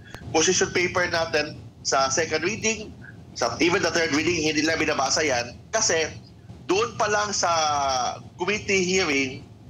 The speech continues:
after the botohan, wala pang limang minuto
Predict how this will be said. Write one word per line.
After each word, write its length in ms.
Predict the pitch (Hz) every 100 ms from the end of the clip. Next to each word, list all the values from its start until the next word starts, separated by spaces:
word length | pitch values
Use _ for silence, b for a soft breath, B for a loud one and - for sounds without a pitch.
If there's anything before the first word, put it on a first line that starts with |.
| - - - - - - - - -
after 680 | - - - 233 226 220 185
the 120 | 165
botohan, 500 | 165 160 165 139 104
wala 240 | 127 185 220 240
pang 160 | 220
limang 400 | 208 208 202 190
minuto 560 | 190 196 196 139 120